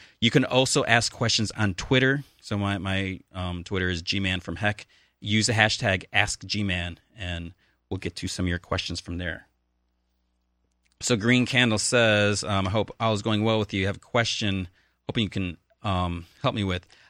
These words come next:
I've asked workers at two different comic book shops this question. The first one said he didn't know, and the second one gave what I thought was a pretty good answer, but I wanted your thoughts on it. Why is it a comic book like Re-, Revival, which I love, that is ranked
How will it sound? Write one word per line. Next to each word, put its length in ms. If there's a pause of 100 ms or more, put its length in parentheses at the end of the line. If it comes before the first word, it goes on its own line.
I've 80
asked 200
workers 340
at 100
two 100
different 240
comic 560
book 200
shops 340
this 120
question. 440
The 60
first 320
one 260 (340)
said 280
he 100
didn't 260
know, 200
and 60
the 40
second 260
one 120
gave 180
what 100
I 40
thought 140
was 120
a 40
pretty 180
good 160
answer, 340
but 100
I 60
wanted 380
your 220
thoughts 340
on 120
it. 120 (840)
Why 260
is 140
it 200
a 60
comic 340
book 200
like 200
Re-, 260 (140)
Revival, 800
which 180
I 60
love, 420 (760)
that 160
is 140
ranked 360